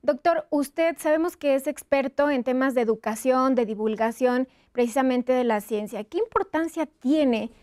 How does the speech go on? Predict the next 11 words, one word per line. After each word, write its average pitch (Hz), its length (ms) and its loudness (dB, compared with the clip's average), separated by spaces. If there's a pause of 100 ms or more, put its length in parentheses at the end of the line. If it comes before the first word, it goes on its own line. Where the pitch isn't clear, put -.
(140)
eh, 214 540 0 (260)
pues, 240 320 2 (360)
tenerlo 294 380 4
en 311 100 2
cuenta 269 440 0
como 226 240 -2
ciudadanos, 254 560 2
como 226 160 -4
instituciones, 247 720 -2
para 262 300 -8
conservar, 320 560 -2